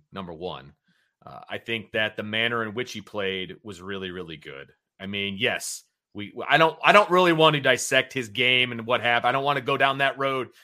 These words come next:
because I know what people in the chat are gonna do. So I, I want to take a breath on that. And I,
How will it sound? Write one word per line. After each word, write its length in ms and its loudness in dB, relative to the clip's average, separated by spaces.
because 160 -4
I 80 6
know 240 8
what 140 4
people 220 -2
in 60 -6
the 60 -10
chat 240 4
are 40 -4
gonna 180 -6
do. 160 -8
So 160 0
I, 140 4
I 220 -2
want 420 0
to 100 -20
take 140 -6
a 40 -12
breath 300 2
on 180 -4
that. 320 2
And 120 -6
I, 100 -2